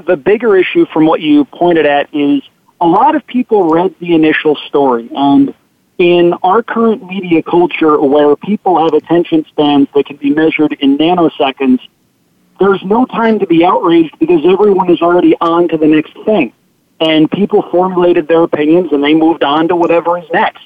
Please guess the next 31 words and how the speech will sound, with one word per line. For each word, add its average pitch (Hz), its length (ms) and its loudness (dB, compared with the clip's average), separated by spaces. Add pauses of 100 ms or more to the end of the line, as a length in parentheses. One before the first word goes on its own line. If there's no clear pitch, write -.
(140)
And 151 320 0 (340)
that's 185 240 -2
unfortunate 202 720 0
because 170 460 0 (480)
Tim 170 180 2
Layton's 190 340 -2
piece 190 280 -2 (400)
was 180 180 0
really 208 280 2
good. 240 320 0 (400)
And 156 100 0
it 165 80 -2
goes 202 220 0
against 185 360 -2
a 190 40 -4
lot 170 220 0
of 165 60 -2
the 165 80 -4
things 165 340 0
that 170 100 0
may 160 140 0
have 165 120 0
initially 175 440 -2
been 185 160 -2
reported. 190 460 0 (120)
So 147 280 0 (340)
hopefully 208 420 -2
more 185 240 0
people 269 320 -4
get 349 140 -2
a 339 60 0